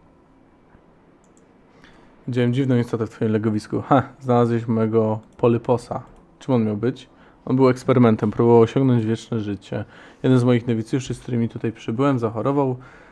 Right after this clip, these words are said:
Zaczę-, zacząłem odstępować jego chore narządy tymi pobranymi ten.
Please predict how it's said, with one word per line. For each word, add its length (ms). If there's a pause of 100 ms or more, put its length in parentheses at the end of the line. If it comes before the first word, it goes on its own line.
(200)
Zaczę-, 760 (920)
zacząłem 560 (260)
odstępować 600
jego 180
chore 200
narządy 360
tymi 240
pobranymi 520
ten. 160